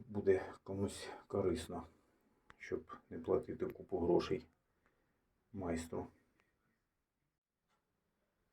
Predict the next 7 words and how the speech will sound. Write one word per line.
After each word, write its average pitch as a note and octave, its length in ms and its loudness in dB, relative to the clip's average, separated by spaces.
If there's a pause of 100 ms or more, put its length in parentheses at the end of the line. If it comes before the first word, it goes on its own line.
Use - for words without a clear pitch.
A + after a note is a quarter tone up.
(140)
Так, F2+ 320 -2
ось C3 340 2 (260)
знаходиться G#2 920 2 (520)
ця G#2 100 -2
кнопка E3+ 640 0
тут. E3 220 -6 (3000)
Основне, A#2+ 720 4